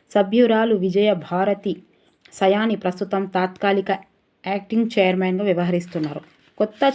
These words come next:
చైర్మన్ ఎంపిక కోసం డిసెంబర్ పద్దెనిమిదిన సమావేశమైన ప్రధాని నరేంద్ర మోడీ నేతృత్వంలోని, మ్,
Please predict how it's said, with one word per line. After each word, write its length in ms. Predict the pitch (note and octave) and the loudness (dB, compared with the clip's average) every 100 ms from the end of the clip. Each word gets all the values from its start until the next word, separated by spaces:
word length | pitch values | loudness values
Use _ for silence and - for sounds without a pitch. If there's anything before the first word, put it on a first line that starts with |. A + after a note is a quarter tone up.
| A#3+ | 4
చైర్మన్ 420 | G3+ F#3 F#3 A#3+ - | 2 2 0 -2 -2
ఎంపిక 360 | F#3 F#3+ A3+ | -2 -2 -4
కోసం 460 | A3 F#3 E3 A#3 C#4 | -4 -4 -4 0 0
డిసెంబర్ 420 | F3 F#3+ G3+ G3 | 0 -2 -2 -2
పద్దెనిమిదిన 640 | E3+ D#3 E3 D3+ D3+ B3 F4+ - - - | -4 -4 -4 -4 -2 -2 -4 -10 -20 -6
సమావేశమైన 720 | - G3+ A3 A3+ A3 A3 G#3 | -2 0 0 -2 -2 -2 -2
ప్రధాని 420 | G3 D#3+ D#3 F#3 G3 | -4 -4 -2 -2 -2
నరేంద్ర 400 | E3+ E3 F3+ F#3+ | -2 -2 -2 -2
మోడీ 280 | F#3+ F#3+ | -2 0
నేతృత్వంలోని, 920 | F3+ D#3 D#3 F3 F3 E3 E3 F3+ D4 - - - _ _ | 0 -2 -4 -6 -4 -4 -2 0 0 -2 -12 -20 _ _
మ్, 500 | F#3 F#3 F#3 F3+ F3 | -2 0 0 0 -4